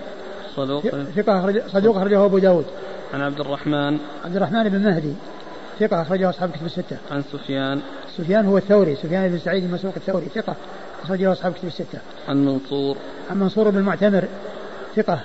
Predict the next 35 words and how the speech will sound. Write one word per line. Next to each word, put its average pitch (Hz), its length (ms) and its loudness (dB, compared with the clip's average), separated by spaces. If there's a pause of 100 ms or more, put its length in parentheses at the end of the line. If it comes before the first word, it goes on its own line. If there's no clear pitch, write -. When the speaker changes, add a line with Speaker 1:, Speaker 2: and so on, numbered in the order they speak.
(200)
Speaker 2:
أخرجه 190 360 4
أصحاب 175 240 0
كتب - 160 -6
الستة. 165 340 -6 (640)
Speaker 1:
عن 131 180 0
ربعي 131 380 -4
بن 127 160 -2
حراش. 131 360 -2
Speaker 2:
عن 180 80 0
ربيع 208 180 8
بن 196 160 2
حراش، 190 320 4 (480)
وهو 165 140 0
ثقة 175 280 0 (560)
أخرجه 190 340 2
أصحاب 180 220 0
كتب 156 140 -6
الستة. 165 340 -4 (320)
Speaker 1:
عن 131 160 0
البراء 131 380 0
بن 131 200 0
ناجية. 127 480 -2 (220)
Speaker 2:
عن 175 140 0
البراء 196 300 4
بن 180 100 0
ناجية، 185 360 2
وهو 165 320 2 (260)
Speaker 1:
ثقة 131 200 -6
أخرجه 127 240 -6
أبو 123 120 -4
داود. 123 320 -4 (280)
Speaker 2:
ثقة 214 200 4
أخرجه 185 320 2
أبو 185 120 4
داود. 175 300 4